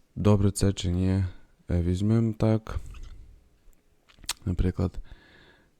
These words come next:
м, треба, е, чи, чи залишати аватарку і шаблон на каналі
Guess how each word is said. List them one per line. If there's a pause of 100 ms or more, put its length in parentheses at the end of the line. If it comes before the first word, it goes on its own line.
(600)
м, (880)
треба, (1040)
е,
чи, (160)
чи
залишати
аватарку
і
шаблон (280)
на
каналі